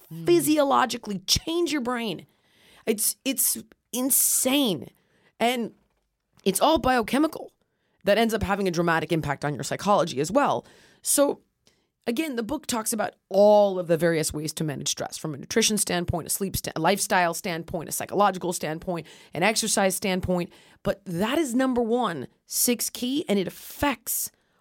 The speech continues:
Speaker 2: all the other keys.
Speaker 1: Hmm.
Speaker 2: And so you need to think of stress actually as something extraordinarily beneficial to who you are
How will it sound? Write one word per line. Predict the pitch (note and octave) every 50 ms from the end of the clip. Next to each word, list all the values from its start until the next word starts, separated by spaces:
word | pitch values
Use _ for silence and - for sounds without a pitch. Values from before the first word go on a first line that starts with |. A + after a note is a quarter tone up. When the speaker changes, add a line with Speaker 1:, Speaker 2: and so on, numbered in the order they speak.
| _ _
Speaker 2:
all | - G3+ A3 A3+ A#3+
the | A3+ A#3 A#3+
other | A3 G#3+ G3+
keys. | G#3 - - - C4+ B3+ G#3+ - - - - - _ - - -
Speaker 1:
Hmm. | F3+ F3
Speaker 2:
And | F3 G3+
so | - A#3+
you | B3 A3 G#3+ A#3+
need | B3 A#3+ B3 C#4+ E4 F4+ F4 E4+
to | - C4+
think | - _ _ - F4 F4 F4 - -
of | - A3 G#3+
stress | - - - - - C#4+ C4+ A3+ F3 - - - - - _ -
actually | - C4+ D4+ D4+ - - - E4 C4 A3+ F3+ C#3+ - _
as | D#3 D#3 D#3 D3+ -
something | - A3 A3 G#3 - G#3 -
extraordinarily | - F3 - - - A#3 A#3 A#3+ G#3 G#3+ G#3 G3+ G#3+ A3 A3 G#3+ G3+
beneficial | E3 C#3+ E3 E3 D#3+ C#3+ - _ _ - A3 A3 - - D3+ F2 B1+ - - _ _ _ _ _ _ _ _ _ _ _ _ _ _ _
to | - - A#3+
who | - - B3+ B3+
you | A3 G#3 G#3 F3+
are | D#3+ D#3 E3+ F3+ G3+ B3+ D4 D4